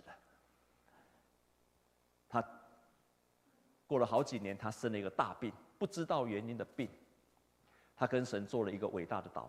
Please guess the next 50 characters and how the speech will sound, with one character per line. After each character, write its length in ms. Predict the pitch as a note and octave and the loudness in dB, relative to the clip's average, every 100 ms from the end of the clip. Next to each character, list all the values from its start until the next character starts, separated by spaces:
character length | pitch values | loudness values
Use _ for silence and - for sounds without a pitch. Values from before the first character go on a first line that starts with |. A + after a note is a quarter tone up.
| - | -8
告。 140 | E2+ - - - _ _ _ _ | -8 -10 -20 -20 _ _ _ _
他 120 | F#2+ | -6
说 120 | G2 G#2 | -4 -4
：“神 280 | - E2+ F2+ | -4 -4 -4
啊，” 100 | E2 - - _ _ _ _ _ - | -10 -18 -20 _ _ _ _ _ -4
那 80 | F#3 | 2
时 80 | G3 | 2
候 40 | |
病 280 | G3 G#3 E3+ | 2 0 0
不 100 | F3 | 2
知 80 | F3+ | 2
道 100 | E3 | 2
是 120 | E3 | 0
什 120 | B2 | -2
么 120 | A2 | -2
名 180 | G#2+ A2 | -2 -4
字， 160 | A#2+ G#2 - - | -6 -12 -14 0
也 120 | C3+ | 0
不 120 | F#3 | 2
知 100 | F#3+ | 2
道 60 | F3+ | 2
是 100 | D#3+ | 2
什 140 | C3 | -2
么 80 | A2+ | -2
病， 180 | C#3 B2 | 0 0
但 80 | D3+ | -2
是 80 | D3+ | -2
整 120 | A#2+ | -2
个 120 | A2 | 0
人 120 | G#2+ A#2 | 0 0
无 180 | A#2 D3 | -2 -2
力， 140 | B2+ | -2
整 200 | G#2+ B2 A2+ | -2 -4 -2
天 160 | C#3 | -4
躺 180 | - G#2 | -6 -4
在 80 | A#2 | -4
床 260 | - F2 | -6 -10
上。 220 | G#2 F#2 F#2 | -4 -4 -2
他 100 | C3+ | 0
跟 200 | D3 D3 | 0 0
神 180 | A2 | -2
做 180 | A2+ C3 | -2 0
了 80 | A2 | 0
一 40 | |
个 100 | G#2 A2 | -2 -2
伟 140 | F#2+ | -2
大 140 | E2+ G2+ | -2 -2
的 100 | F#2+ | -4
祷 140 | C#2+ - | -8 -4
告。 180 | G#2+ | -6